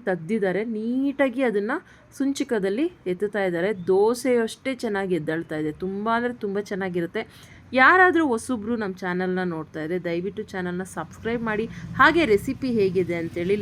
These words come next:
ಲೈಕ್ ಮಾಡಿ, ಕಾಮೆಂಟ್ ಮಾಡಿ ತಿಳಿಸಿ ಅಂತ ಹೇಳ್ತಾ ಇವತ್ತಿನ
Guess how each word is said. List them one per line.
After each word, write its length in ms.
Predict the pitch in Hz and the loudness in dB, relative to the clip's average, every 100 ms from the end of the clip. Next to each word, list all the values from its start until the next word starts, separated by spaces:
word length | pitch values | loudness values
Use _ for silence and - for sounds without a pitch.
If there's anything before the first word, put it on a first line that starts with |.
| 180 | 2
ಲೈಕ್ 240 | 175 185 175 | 2 0 -4
ಮಾಡಿ, 180 | 190 185 185 170 | -2 -2 -2 -4
ಕಾಮೆಂಟ್ 340 | 160 185 196 185 | -2 -2 -4 -4
ಮಾಡಿ 180 | 175 185 - | -2 -2 0
ತಿಳಿಸಿ 340 | 175 180 202 175 | -2 -2 -2 -2
ಅಂತ 120 | 160 160 185 | -2 -8 -4
ಹೇಳ್ತಾ 400 | 220 240 - 190 190 - - - - 254 | -4 -4 -2 -2 -2 -6 -20 -20 -10 -2
ಇವತ್ತಿನ 380 | 277 339 294 | 0 0 -2